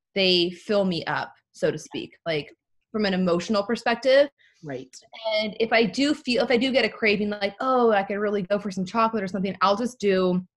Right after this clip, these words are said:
Speaker 1: a Zevia. That's my barrier food or barrier, you know, something.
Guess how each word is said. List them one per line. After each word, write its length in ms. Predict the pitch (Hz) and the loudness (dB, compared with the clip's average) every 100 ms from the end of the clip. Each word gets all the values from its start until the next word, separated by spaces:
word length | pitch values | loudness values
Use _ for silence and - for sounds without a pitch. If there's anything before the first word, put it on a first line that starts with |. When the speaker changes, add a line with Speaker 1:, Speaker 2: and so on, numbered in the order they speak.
| _ _ _ _ _ - 185 | _ _ _ _ _ -2 0
Speaker 1:
a 40 | |
Zevia. 640 | 180 175 170 160 151 151 156 | 2 0 -2 0 -2 -4 -4
That's 400 | 180 175 175 - | 0 0 -2 -6
my 580 | 175 165 165 170 170 180 | -4 -2 0 -2 -2 -4
barrier 340 | 180 180 185 196 | -2 0 0 -4
food 400 | - 208 240 247 _ _ - | -2 0 0 -4 _ _ -8
or 60 | |
barrier, 600 | 185 190 185 180 180 170 185 | -2 2 2 2 0 -2 -4
you 80 | |
know, 160 | 175 160 | -6 -6
something. 580 | 160 180 170 202 226 | -6 -8 -4 -2 0